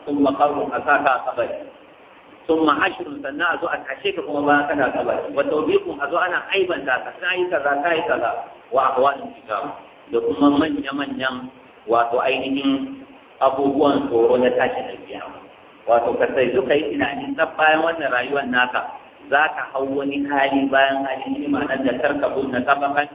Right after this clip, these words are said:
an taɓa. Na farko shi ne mutuwa, kullu nafsin za'iqatul maut, kowane da rai sai ya mutu, za ka bar duniyar nan.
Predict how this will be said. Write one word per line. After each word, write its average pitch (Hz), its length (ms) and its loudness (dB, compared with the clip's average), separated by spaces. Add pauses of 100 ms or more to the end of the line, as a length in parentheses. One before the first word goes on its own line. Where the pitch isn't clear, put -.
(420)
an - 160 -2
taɓa. - 220 -2 (580)
Na 139 160 -2
farko 156 320 0
shi 156 160 0
ne 147 160 -2
mutuwa, 135 520 2
kullu 151 240 0
nafsin 143 340 2
za'iqatul 131 500 0
maut, 120 400 -2 (120)
kowane 160 340 2
da 127 100 -2
rai 131 220 0
sai 123 100 -6
ya 113 120 -2
mutu, 113 280 -8
za 185 140 4
ka 160 100 -2
bar 139 160 0
duniyar 139 380 2
nan. - 140 -10